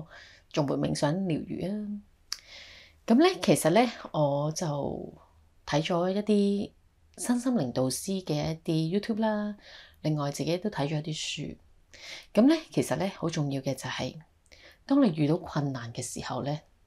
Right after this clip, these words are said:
點樣去維持到內心嘅平靜係好重要。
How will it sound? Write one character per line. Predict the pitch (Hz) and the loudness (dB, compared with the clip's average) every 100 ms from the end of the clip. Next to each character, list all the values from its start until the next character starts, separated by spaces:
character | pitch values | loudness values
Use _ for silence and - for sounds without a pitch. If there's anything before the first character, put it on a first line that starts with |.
| _ _ | _ _
點 | - 139 | -2 0
樣 | 202 214 151 143 214 160 | 2 0 0 -2 -2 -2
去 | 147 | -2
維 | 143 135 156 | -2 -4 -6
持 | - - - | -8 -10 -4
到 | 135 | -4
內 | 185 156 | 0 -2
心 | 147 190 | -2 -2
嘅 | 175 | -4
平 | 151 - - | -6 -8 -8
靜 | 147 135 - - _ _ _ - - - - - | -4 -4 -4 -14 _ _ _ -20 -18 -20 -20 -6
係 | 160 | 0
好 | 139 | 0
重 | 156 135 | 0 -4
要。 | - | -8